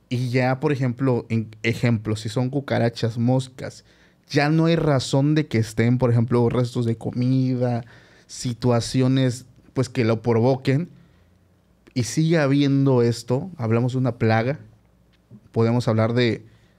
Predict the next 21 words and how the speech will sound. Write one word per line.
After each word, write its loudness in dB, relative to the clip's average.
pues -2
sí, -8
de, 2
de 2
un 2
tema 2
un 2
poco -2
más 2
fuerte 0
o -4
mucho 0
más 0
fuerte, 0
más 0
delicado, 0
pero 0
pues -4
antes 0
de 0
caer 0